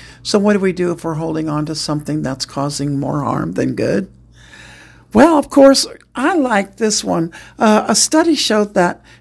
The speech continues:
people that don't hold grudges or hurt, um, are people who are more empathetic.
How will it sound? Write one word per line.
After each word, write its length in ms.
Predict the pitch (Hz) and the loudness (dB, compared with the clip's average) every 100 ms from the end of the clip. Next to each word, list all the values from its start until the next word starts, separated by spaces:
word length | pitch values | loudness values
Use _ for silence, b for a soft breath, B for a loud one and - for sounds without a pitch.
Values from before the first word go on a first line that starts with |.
| B | B
people 320 | - 240 277 | -4 -2 0
that 300 | 294 185 185 | 2 2 2
don't 260 | 190 180 180 | 0 0 0
hold 360 | - 185 185 190 | -6 -4 -4 -4
grudges 520 | 160 156 165 185 170 | -2 -2 0 -2 -2
or 120 | 170 | -6
hurt, 440 | - 180 185 - _ _ b b b b 170 | -2 0 0 -2 _ _ b b b b 2
um, 320 | 165 156 - | 2 2 0
are 140 | 165 170 | 0 0
people 560 | - 214 214 220 220 | 0 -4 -2 -2 -2
who 320 | 208 - 202 175 | -2 -2 0 2
are 160 | 160 | 2
more 460 | 160 165 170 170 - _ | 2 0 0 -2 -6 _
empathetic. 1000 | 180 170 170 160 - 147 160 330 - - | -4 -4 -4 -8 -2 -2 0 -2 -8 -20